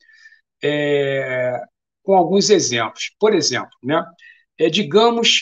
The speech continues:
que nós tenhamos várias caixas, né, várias caixas, seja de papelão, seja de que, de que forma for, né, com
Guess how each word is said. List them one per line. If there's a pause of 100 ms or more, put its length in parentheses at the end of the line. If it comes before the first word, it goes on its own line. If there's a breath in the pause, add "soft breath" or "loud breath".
que
nós (480)
tenhamos (140)
várias (160)
caixas, (400)
né, (100)
várias
caixas, (220)
seja
de
papelão,
seja
de
que, (360)
de
que
forma
for, (540 soft breath)
né,
com